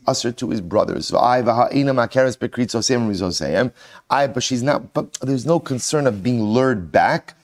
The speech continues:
Gzeira achiv atuhu. Ultimately, it's gzeira about her brothers, lest she come to go ahead and marry him. Good. I will say,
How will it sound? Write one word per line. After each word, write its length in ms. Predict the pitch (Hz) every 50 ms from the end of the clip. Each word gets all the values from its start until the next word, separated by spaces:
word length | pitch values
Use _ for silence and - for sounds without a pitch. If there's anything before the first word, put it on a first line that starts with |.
| _ _ _ _ _ -
Gzeira 640 | - 110 104 160 175 175 180 180 - 143 - - -
achiv 360 | - 170 170 160 165 - - - - _ _ -
atuhu. 640 | 156 - - 147 143 98 92 92 90 92 92 - - - - - _ -
Ultimately, 540 | 143 160 - - 147 143 139 143 135 135
it's 120 | 131 107 107
gzeira 420 | 107 104 98 135 139 139 127 -
about 280 | - 110 135 127 127 120
her 80 | 131
brothers, 460 | 131 - 160 160 147 156 160 151 151 - - _ _ _
lest 360 | - - 156 165 - - -
she 140 | - - 143
come 260 | - - 147 139 139 -
to 100 | 135 117
go 200 | 113 127 127 123
ahead 280 | 120 113 117 113 - - -
and 160 | 110 110 104
marry 300 | 98 98 92 95 95 95
him. 260 | 80 69 - - - _ _ _
Good. 200 | - 185 175 160 - _ _ _ -
I 60 | -
will 120 | 151 160 160
say, 220 | - 147 131 117